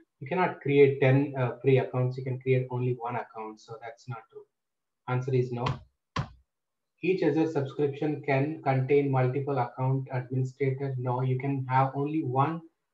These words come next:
account administrator, uh, in the Microsoft Azure. So answer is no.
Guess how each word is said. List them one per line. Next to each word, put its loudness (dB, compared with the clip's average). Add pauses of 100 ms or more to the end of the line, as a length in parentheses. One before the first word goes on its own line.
(100)
account 0
administrator, 0
uh, 0 (600)
in 2
the 0
Microsoft 0
Azure. -2
So -4
answer -4
is -2
no. -8